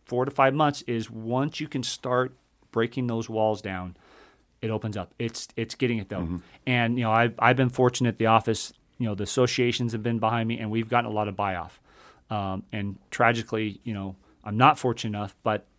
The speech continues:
Speaker 1: those two deaths, I think, really were a turning point for,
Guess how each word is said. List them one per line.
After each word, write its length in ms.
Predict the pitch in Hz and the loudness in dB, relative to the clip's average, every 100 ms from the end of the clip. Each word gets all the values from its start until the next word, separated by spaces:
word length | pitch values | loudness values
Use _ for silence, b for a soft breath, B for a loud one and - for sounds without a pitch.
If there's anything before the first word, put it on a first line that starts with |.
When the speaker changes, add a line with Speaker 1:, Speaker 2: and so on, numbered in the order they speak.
| _ | _
Speaker 1:
those 240 | 113 117 113 | -2 -2 -2
two 300 | - 131 117 | -2 0 0
deaths, 520 | 107 113 104 - - - | 0 0 0 -4 -10 -6
I 60 | 107 | -6
think, 260 | 113 107 | -4 -6
really 300 | 107 110 110 | -6 -4 -2
were 180 | 107 104 | -2 -2
a 40 | 98 | -4
turning 320 | - 110 110 | -6 -6 -6
point 300 | 104 110 101 | -6 -8 -6
for, 280 | 107 101 | -4 -4